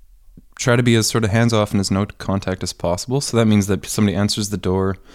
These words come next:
uh, we no longer do cash interactions. We have to do the debit machine and tap only,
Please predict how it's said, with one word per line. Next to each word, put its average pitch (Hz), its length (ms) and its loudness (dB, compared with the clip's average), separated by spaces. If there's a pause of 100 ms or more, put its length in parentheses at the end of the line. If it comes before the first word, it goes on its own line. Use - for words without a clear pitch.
(280)
uh, 95 260 0
we 101 200 -2
no 98 160 2
longer 95 400 0 (100)
do 104 100 -6
cash 90 360 -4
interactions. 120 520 -2
We 101 100 -4
have 98 180 -2
to 92 240 -2 (600)
do 104 140 -6
the 90 160 -4 (340)
debit 117 300 2
machine 110 360 2
and 92 140 0
tap 101 340 -4
only, 87 380 -4